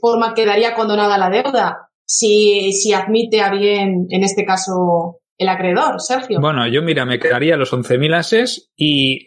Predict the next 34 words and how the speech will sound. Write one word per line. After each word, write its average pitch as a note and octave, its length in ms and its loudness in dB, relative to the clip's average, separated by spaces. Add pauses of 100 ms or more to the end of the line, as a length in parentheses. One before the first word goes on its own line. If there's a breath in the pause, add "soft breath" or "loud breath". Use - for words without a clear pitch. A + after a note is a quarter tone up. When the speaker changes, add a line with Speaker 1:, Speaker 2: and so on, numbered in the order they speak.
Speaker 2:
eh, C3 360 4
lo C3 100 2
que C3 100 0
haría E3 280 2
es, G#3+ 400 -2
eh, B2+ 540 0
eh, C3 260 2
seis F3 280 2
meses F3+ 380 2
al C#3+ 140 0
año G3 360 -2
que C#3+ 160 2
él D#3 120 0
trabajara D3+ 440 0
gratis C#3+ 340 -2
en C3 60 -4
la B2 60 0
cantera B2+ 380 0
para A2 180 -2
mí. D3+ 320 -4 (360)
Speaker 1:
Ujú. F#3 200 -4 (260)
Speaker 2:
Entonces, C#3 260 0
durante C3+ 340 0
un C#3 100 0
periodo, C#3 320 0
yo B2+ 180 2
que A#2+ 100 -10
sé, A2+ 140 -8
pongamos A#2 400 -2
de A#2 100 2
diez B2 240 -2
años G#2+ 360 -6
o G#2+ 60 -4
quince, - 480 -6